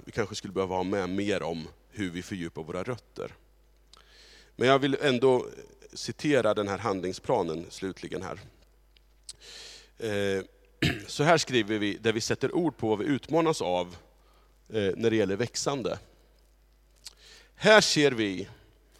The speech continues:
att vår struktur, både vad gäller gemenskap och lokaler, har svårt att hantera mer växt i form av nya människor som bejakar Guds rike. Det är någonting som vi ser just nu är ett bekymmer."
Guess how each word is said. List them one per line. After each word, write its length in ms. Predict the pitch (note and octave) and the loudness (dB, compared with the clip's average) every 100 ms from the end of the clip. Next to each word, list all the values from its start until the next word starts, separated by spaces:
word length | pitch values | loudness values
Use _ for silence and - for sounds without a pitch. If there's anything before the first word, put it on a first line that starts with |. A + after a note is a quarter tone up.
| _ _ - | _ _ -8
att 160 | G#2 | -8
vår 200 | G#2 D#3 | -2 2
struktur, 680 | E3+ - D#3 - A2+ C3 E3 C3 - _ _ - - - | 2 0 -4 0 2 2 0 -6 -18 _ _ -20 -20 -20
både 360 | - F3+ F3 F3+ | 0 6 8 8
vad 100 | G#3 | 8
gäller 200 | E3 B2 | 8 6
gemenskap 760 | A#2+ B2+ D3 G3 F#3 - F#3 | 4 4 6 4 4 2 0
och 160 | - - | 0 -4
lokaler, 720 | A#2+ - D3+ A#2+ G2 G2 G2+ - - - | -4 2 4 4 4 0 -2 -6 -20 -16
har 160 | - A#2 | 0 0
svårt 480 | A2+ - D#3 C3+ - | 0 -2 0 2 0
att 220 | A#2 G2 | -6 -6
hantera 640 | - A2+ - D#3+ D#3 C#3 B2+ | -2 -2 -2 0 2 4 2
mer 260 | A2+ G#2+ | 2 2
växt 560 | G2+ A#2 A#2 - - - - | 2 0 0 -4 -8 -12 -16
i 120 | - A2+ | -8 -4
form 280 | A2 F#2+ | 0 0
av 140 | F2 F#2 | 0 -2
nya 300 | A#2+ G2 G2 | -2 -2 -2
människor 460 | A2+ F#2+ D2+ - | 0 -2 -4 -8
som 160 | D#2+ E2 | -10 -8
bejakar 380 | F2 E2+ D#2+ E2 | -6 -6 -6 -8
Guds 240 | C#2 - | -10 -12
rike. 320 | B1+ - - - _ _ _ - - - _ | -14 -14 -18 -20 _ _ _ -20 -20 -20 _
Det 120 | - E3 | 6 8
är 80 | |
någonting 340 | B2 A#2+ A#2 G#2 | 8 4 0 -2
som 180 | A#2+ G2 | -2 -4
vi 80 | |
ser 360 | F#2+ - C#3+ B2+ | -4 -4 2 2
just 380 | F#2+ G2+ - - | 2 -6 -6 -4
nu 380 | C#3+ G2+ B1 C#2+ - _ - | 0 0 -4 -14 -18 _ -4
är 280 | G#2 F#2 F2 _ _ _ - | -2 -2 -4 _ _ _ -14
ett 180 | G2+ | -12
bekymmer." 600 | - - F3+ D3+ C#2 B1 | -8 -4 -2 -2 -4 -8